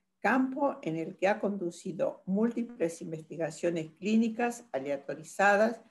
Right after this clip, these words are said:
y estudios observacionales multicéntricos globales.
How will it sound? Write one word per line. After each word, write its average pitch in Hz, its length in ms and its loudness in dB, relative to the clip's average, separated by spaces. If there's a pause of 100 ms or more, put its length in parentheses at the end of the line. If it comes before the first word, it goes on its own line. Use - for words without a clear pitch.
(300)
y 156 80 2
estudios 190 480 2
observacionales 160 880 -4
multicéntricos - 1200 -6 (720)
globales. 139 720 -2